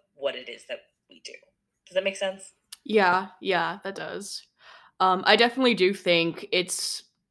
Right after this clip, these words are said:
Speaker 2: a lot easier to, I mean, like, as you say, like, just to demonize, you know, the other,
Speaker 1: Mm-hmm.
Speaker 2: um, when it comes to these kind of issues. Um, but I also think it's a lot easier for people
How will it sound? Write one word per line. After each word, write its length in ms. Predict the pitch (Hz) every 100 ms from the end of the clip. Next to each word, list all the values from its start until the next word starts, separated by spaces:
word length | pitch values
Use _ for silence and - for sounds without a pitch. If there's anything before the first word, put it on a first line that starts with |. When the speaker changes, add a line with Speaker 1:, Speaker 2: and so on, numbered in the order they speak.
| _ _ _ -
Speaker 2:
a 60 |
lot 320 | 190 185 170 190
easier 720 | 175 170 180 170 165 165 165
to, 800 | - - 185 170 170 160 170 175 _ _ _ _ _ _ _ _ _
I 80 | -
mean, 180 | 240 226
like, 180 | 202 196
as 180 | 220 202
you 120 | 190
say, 580 | 180 - 196 170 151 147
like, 420 | 165 156 131 -
just 420 | - 185 160 - -
to 100 | 196
demonize, 640 | 185 185 175 156 156 160
you 100 | 196
know, 140 | 175 156
the 200 | 180 -
other, 720 | 165 165 156 127 147 170 202 _ _ _ 170
Speaker 1:
Mm-hmm. 180 | 170 185
Speaker 2:
um, 380 | 170 160 160 165
when 160 | 190
it 100 | 185
comes 600 | 185 180 165 151 - - -
to 480 | - 180 165 156 - 165
these 240 | 170 170
kind 240 | 190 156
of 100 | 156 -
issues. 600 | 170 - 170 139 135 160
Um, 240 | - 156 160
but 100 | 190
I 100 | 190
also 340 | 214 240 240
think 480 | 202 190 180 175 - _ - _
it's 180 | - 202
a 60 | 226
lot 320 | 220 247 247 - 190
easier 500 | 185 180 233 254 254
for 300 | - 190 190
people 720 | 202 180 185 185 185 180